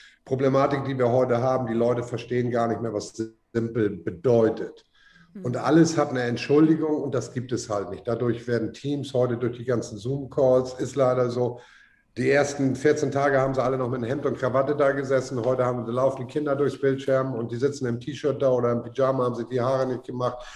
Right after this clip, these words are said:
Speaker 1: Der Respekt geht verloren. Da sind viele Sachen. Wir haben im Prinzip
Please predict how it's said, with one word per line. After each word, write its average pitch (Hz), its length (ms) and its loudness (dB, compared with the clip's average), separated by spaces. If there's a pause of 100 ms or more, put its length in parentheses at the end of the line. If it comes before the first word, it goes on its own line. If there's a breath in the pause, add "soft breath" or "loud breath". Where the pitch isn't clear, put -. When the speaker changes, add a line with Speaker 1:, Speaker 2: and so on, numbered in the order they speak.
(180 loud breath)
Speaker 1:
Der 160 160 6
Respekt 151 460 0
geht 147 200 0
verloren. 135 540 2 (240 loud breath)
Da 143 140 2
sind 156 200 2
viele 160 260 0
Sachen. 139 300 -2
Wir 123 100 2
haben 143 100 0
im 139 120 -2
Prinzip 151 540 -6